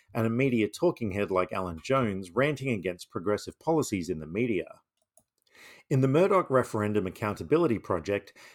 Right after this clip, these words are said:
we have found that seventy percent of arguments about The Voice platformed by The Australian, The Daily Telegraph, Herald Sun and Sky News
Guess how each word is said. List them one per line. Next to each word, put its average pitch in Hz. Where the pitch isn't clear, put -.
we 131
have 127
found 180
that 120
seventy 170
percent 113
of 87
arguments 101
about 101
The 95
Voice 110
platformed 107
by 98
The 85
Australian, 139
The 113
Daily 101
Telegraph, 101
Herald 104
Sun 147
and 95
Sky 95
News 127